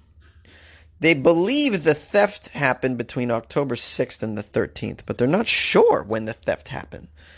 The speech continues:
because they're very bad at their job. Uh, actually, they don't know because the store was flush with Halloween decorations during the entire month of October, so no one really noticed right away that the Sasquatch statue was gone.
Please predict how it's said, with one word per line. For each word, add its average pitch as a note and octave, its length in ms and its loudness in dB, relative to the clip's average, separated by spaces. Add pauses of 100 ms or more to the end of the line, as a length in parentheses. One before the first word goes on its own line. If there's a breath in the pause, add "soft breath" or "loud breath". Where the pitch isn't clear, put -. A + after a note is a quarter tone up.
(360 soft breath)
because B2+ 300 -8
they're C#3+ 100 2
very G#3+ 240 4
bad C3+ 440 2
at C#3+ 120 0
their C3+ 140 4
job. G2+ 540 -2 (420)
Uh, - 300 -8 (260)
actually, A#2+ 400 -2 (460 loud breath)
they C3+ 180 6
don't D3+ 200 4
know C#3 160 6
because A#2+ 400 0
the A2+ 80 -6
store C#3+ 320 0
was A#2 320 -4 (220)
flush - 680 0
with C3 240 0
Halloween C#3 460 0
decorations A2 960 -4
during A#2 260 -4
the A2+ 100 -6
entire A#2+ 380 0
month A2+ 220 -4
of G#2+ 120 -2
October, A2 380 -2
so - 140 -4
no B2+ 180 4
one D#3+ 120 4
really D#3+ 220 2
noticed B2 480 2
right A#2+ 240 4
away B2+ 240 4
that G#2+ 140 -6
the A#2 80 -4
Sasquatch A2+ 560 -2
statue A2+ 420 -4
was A2+ 140 -8
gone. B2 340 -6